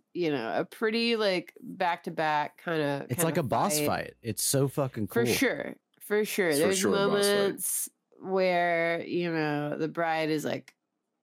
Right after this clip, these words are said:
Speaker 1: really not doing so hot, and there's, you know, moments where O-Ren's not doing so hot until the bride kills O-Ren by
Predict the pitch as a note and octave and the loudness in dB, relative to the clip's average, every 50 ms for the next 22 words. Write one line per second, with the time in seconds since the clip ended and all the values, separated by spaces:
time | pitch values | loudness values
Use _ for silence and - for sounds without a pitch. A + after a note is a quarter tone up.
0 | _ - E3 F3 F3+ F3+ F3 F3 F3 E3+ E3 E3 D#3+ D#3+ D#3+ E3 - - - _ | _ -10 -6 -4 -2 0 0 0 2 2 2 2 2 2 0 0 -2 -4 -10 _
1 | _ _ _ _ _ _ _ _ _ _ _ _ _ _ _ _ _ - - _ | _ _ _ _ _ _ _ _ _ _ _ _ _ _ _ _ _ -20 -20 _
2 | _ _ _ - - F3+ E3+ D3 A2 F#3 F#3 G#3 B3 B3+ B3+ B3 A#3 A#3+ - C4 | _ _ _ -6 -4 -2 -2 0 -2 -2 -2 0 2 2 2 2 0 -2 0 0
3 | A#3 A#3 B3 G#3 A#3+ A#3+ A#3 A3+ A3+ - - G3+ G3 F#3+ F3+ E3+ E3 D#3+ D#3 D#3 | 0 0 0 0 0 0 0 0 -2 -2 0 0 0 0 0 2 2 4 4 4
4 | D#3 D#3 D#3 D#3+ D#3 E3 - - - - - - E3 E3+ E3 D3 C3 C3+ D3 F3+ | 4 2 2 0 -2 -2 -4 -6 -8 -8 -6 -4 -2 0 2 2 0 0 0 0
5 | F3 F3 F3 F3 F3 E3+ F3 E3 - - D#3+ D3+ D3 C#3+ C#3+ C#3+ C#3+ C#3+ C#3+ - | 0 2 2 2 0 0 -2 -4 -4 -2 0 0 2 2 2 2 0 0 -2 -6
6 | - _ - - D#3+ E3 E3 E3+ G3+ A3+ A#3+ B3 A#3 A#3 A#3 A3+ A#3 A3+ G#3 G3+ | -10 _ -6 -2 -2 0 2 2 2 2 2 0 -2 -2 0 0 0 0 0 0
7 | A3 G#3+ G#3+ G#3 G#3 - A3 G#3+ G#3+ G#3+ G#3 G3 F#3 F#3 - G3+ - - - A3+ | 0 0 0 -2 -2 -2 -2 -2 0 0 0 0 0 0 -2 -4 -4 -4 -2 0
8 | A3 G#3+ G#3+ G#3+ G#3+ G#3+ G#3+ - _ _ _ _ _ - - - - - - _ | 0 0 0 0 0 -2 -4 -8 _ _ _ _ _ -20 -20 -20 -20 -20 -20 _
9 | _ - A#3 G#3+ A#3+ A#3+ A#3+ A#3+ A#3+ A#3+ A#3+ A#3+ A#3+ A#3 G#3+ A3 A#3 - _ _ | _ -6 -4 -2 -2 0 0 0 0 0 0 0 -2 -2 -4 -10 -16 -18 _ _
10 | _ _ _ _ _ _ _ _ _ _ - - D4 D#4+ F#4 F4+ C#4 G#3 F3 E3 | _ _ _ _ _ _ _ _ _ _ -4 -2 0 2 2 4 4 4 2 2
11 | D#3+ D3+ - - - - - - - - _ _ - F3+ F3+ F#3 F#3 F#3 F3+ F3+ | 0 0 -2 -4 -8 -10 -14 -16 -18 -20 _ _ -8 -4 -2 0 2 2 2 2
12 | F3+ F3+ | 0 -2